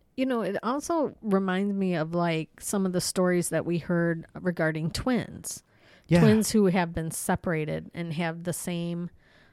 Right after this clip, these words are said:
Speaker 1: um, mannerisms and, you know, could have been born and raised or, you know, separated and raised in different countries. The case I'm thinking about is the Asian, one was raised in America and the other
Speaker 2: Mm-hmm.
Speaker 1: was raised in, in Korea,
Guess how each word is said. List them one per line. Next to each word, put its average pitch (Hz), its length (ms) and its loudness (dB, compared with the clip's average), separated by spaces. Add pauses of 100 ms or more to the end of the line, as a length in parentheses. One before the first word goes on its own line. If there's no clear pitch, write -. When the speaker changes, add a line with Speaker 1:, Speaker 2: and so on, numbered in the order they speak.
(120)
Speaker 1:
um, - 560 -8 (280)
mannerisms 180 920 2
and, 156 420 -10
you 214 240 0
know, 202 200 0 (340)
could - 180 0
have 262 60 0
been 247 280 2 (440)
born 220 640 2
and 190 300 0
raised 190 520 2 (160)
or, 196 200 2
you 208 120 4
know, 185 80 4
separated 190 540 2
and 175 120 0
raised 175 300 0
in 175 120 -2
different 165 280 -6
countries. 226 420 0 (260)
The 190 320 -6 (380)
case 220 260 0
I'm 208 120 0
thinking 175 260 -2
about 165 220 -2
is 160 140 -6
the 160 220 -4
Asian, 185 480 -4 (500)
one 190 280 0
was 180 180 2 (320)
raised 180 300 2
in 175 140 -2
America 170 380 -2
and 175 160 -2
the 160 80 -2
other 160 140 2
Speaker 2:
Mm-hmm. 160 80 2
Speaker 1:
was 160 200 -2
raised 170 300 0
in, 160 320 -4
in 160 240 -6
Korea, 202 540 -4